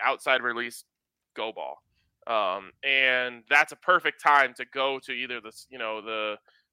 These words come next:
the, the, the stop route where you look like you're gonna go, you turn around, or even the back shoulder fade out towards the sideline. Um, I just,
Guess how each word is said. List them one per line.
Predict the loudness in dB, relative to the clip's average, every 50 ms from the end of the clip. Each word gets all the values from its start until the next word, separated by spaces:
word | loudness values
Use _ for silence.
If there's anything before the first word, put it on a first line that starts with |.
| _ _ -8
the, | -8 -8 -8 -10 -6
the, | -2 -2 0 0 -2 -2 -6 -8 -14 _ _ _ _
the | -18 -14
stop | -12 -2 2 4 6 6 4 4 2 -4
route | 2 4 6 6 6 4 0 _ _ _ _ _ _ -12
where | -12 -10
you | -10 -6
look | -6 -6 -2 0
like | -2 -2 -2
you're | -4 -8
gonna | -8 -6
go, | -2 0 0 0
you | -2 -4
turn | -8 -8 -6 -4
around, | 0 0 2 0 0 -2 _ _ _ _ _ _ -4
or | -2 2 2 2 2
even | 0 -2 -6 -4 -4
the | -4 -2
back | 2 4 4 4 4 2
shoulder | -4 -8 -6 -6 -8 -8
fade | -6 -2 0 0 0 0 -4 _ -2 0
out | 0 0 0 _
towards | -10 -4 -4 -4 -4 _ _
the | -18 -14
sideline. | -6 -2 2 2 2 2 0 -2 -4 -2 -2 -2 -4 -8 -12 _ _ _ _ _ _ _ -8
Um, | -4 -2 -2 -2 -2 -4 -6 -10 -16 _ _ _ _ _ _ _ _ _ _ _ _ _ _ _ _ _ -6
I | -6 -6 -2
just, | -2 -2 -2 -4 -10